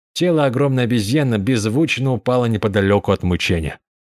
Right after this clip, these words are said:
Он вытер свой кинжал от крови и спросил Тан Цянер: "Ты в порядке?"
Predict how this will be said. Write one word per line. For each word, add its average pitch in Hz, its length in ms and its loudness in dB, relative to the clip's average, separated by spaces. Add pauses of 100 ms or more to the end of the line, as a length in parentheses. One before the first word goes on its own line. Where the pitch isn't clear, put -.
(200)
Он 113 280 2
вытер 110 320 0
свой 104 260 0
кинжал 101 480 0
от 101 120 -2
крови 120 520 0
и 113 180 2
спросил 120 560 0
Тан 104 280 0
Цянер: 95 460 -2 (540)
"Ты 113 180 0
в 104 60 -6
порядке?" - 520 -2